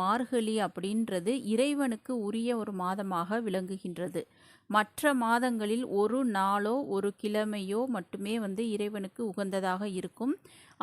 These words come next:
ஆனால் இந்த மார்கழி மாதத்தை பொறுத்தவரைக்கும் அந்த மாதம் முழுவதுமே இறைவனுக்காக ஏற்படுத்தப்பட்ட, இறைவனுக்கு உகந்த ஒரு மாதமாக போற்றப்படுகிறது.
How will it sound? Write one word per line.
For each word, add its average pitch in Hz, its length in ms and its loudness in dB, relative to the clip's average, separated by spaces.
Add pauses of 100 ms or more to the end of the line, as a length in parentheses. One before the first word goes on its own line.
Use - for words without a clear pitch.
ஆனால் 262 300 4 (120)
இந்த 214 140 0 (140)
மார்கழி 254 540 2
மாதத்தை 202 360 0 (120)
பொறுத்தவரைக்கும் 190 800 -2 (100)
அந்த 185 200 -2 (120)
மாதம் 240 400 0
முழுவதுமே 233 640 0 (220)
இறைவனுக்காக 247 1040 0 (220)
ஏற்படுத்தப்பட்ட, 196 760 -6 (160)
இறைவனுக்கு 240 600 -2 (580)
உகந்த 262 480 2
ஒரு 202 120 0 (100)
மாதமாக 202 640 -2
போற்றப்படுகிறது. 185 880 -2